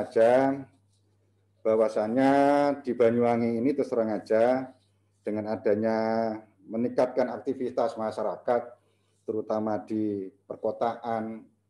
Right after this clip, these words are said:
atau mungkin di kecamatan atau di desa, seiring dengan laju pertumbuhan ekonomi masyarakat dan berkembangnya di sektor pariwisata,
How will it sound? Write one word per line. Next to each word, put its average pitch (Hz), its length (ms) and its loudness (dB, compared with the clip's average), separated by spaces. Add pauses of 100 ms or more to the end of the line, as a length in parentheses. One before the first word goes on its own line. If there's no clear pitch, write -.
(300)
atau 95 240 -6
mungkin 107 560 -4
di 104 400 -4 (240)
kecamatan 117 720 -2
atau 104 160 -4
di 98 160 -8
desa, 127 640 2 (960)
seiring 127 400 2
dengan 120 320 2
laju - 160 -6
pertumbuhan 117 480 -2
ekonomi 117 400 0
masyarakat 110 880 0
dan 110 160 2
berkembangnya 110 560 0
di 107 80 -4
sektor 104 400 -2
pariwisata, 127 1040 0